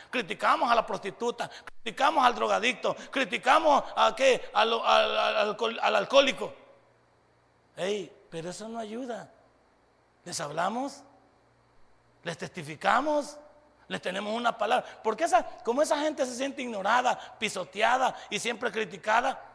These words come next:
¿qué tal si usted se acerca con una palabra de aliento? ¿Qué tal si usted en lugar de acercarse con una crítica, se acerca con un consejo? Que pueden o no tomarlo, porque no estamos diciendo que, pero vaya, pero Jesús nos dio la mejor,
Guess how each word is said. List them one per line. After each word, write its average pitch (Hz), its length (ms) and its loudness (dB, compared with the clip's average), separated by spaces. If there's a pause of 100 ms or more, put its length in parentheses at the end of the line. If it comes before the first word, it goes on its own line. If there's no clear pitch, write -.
(220)
¿qué 196 80 -6
tal 220 200 -4
si 226 60 -4
usted 214 160 -2
se 214 40 2
acerca 202 300 -4
con 190 120 -10
una 196 200 -6
palabra 180 280 -2
de 170 80 -2
aliento? 160 380 -10 (1600)
¿Qué 208 140 -2
tal 247 180 -2
si 233 60 -6
usted 247 340 -2
en 220 140 -6
lugar 220 180 -2
de 220 80 -6
acercarse 202 400 -6
con 208 180 -8
una 214 220 -8
crítica, 220 480 -8 (180)
se - 160 -6
acerca 190 360 -4
con 185 100 -6
un 196 120 -6
consejo? 170 540 -6 (580)
Que 240 120 2
pueden 403 320 2
o 381 80 0
no 359 140 2
tomarlo, 359 600 4 (760)
porque 302 200 -2
no 320 80 0
estamos 311 240 6
diciendo 269 360 0
que, 247 160 0
pero 254 340 2
vaya, - 560 4
pero 196 200 -2
Jesús 180 300 -4
nos 277 140 -2
dio 277 140 -2
la 269 100 -4
mejor, 208 380 -4